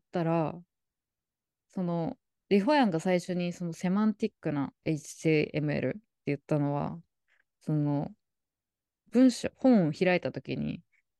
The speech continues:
あの、タイトルがでかくて、文字は、本文はちっちゃくて、チャプター変わる時はページが変わってみたいな構造を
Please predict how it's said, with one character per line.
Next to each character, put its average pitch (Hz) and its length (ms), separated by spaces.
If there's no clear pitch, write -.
あ 165 100
の、 143 200
タ 220 200
イ 208 60
ト 196 140
ル 185 100
が 175 120
で 156 120
か 165 140
く - 120
て、 143 320
文 185 160
字 151 100
は、 - 240
本 208 140
文 147 140
は 135 80
ち - 140
っ - 60
ち - 100
ゃ 143 40
く - 80
て、 - 160
チ - 100
ャ 170 60
プ - 160
タ 175 320
ー - 60
変 180 100
わ 170 100
る 165 100
時 160 280
は 156 140
ペ 151 180
ー - 40
ジ 143 100
が 143 140
変 147 120
わ 147 80
っ 139 40
て 147 240
み 143 120
た 139 160
い 139 60
な 139 160
構 202 180
造 202 240
を 208 400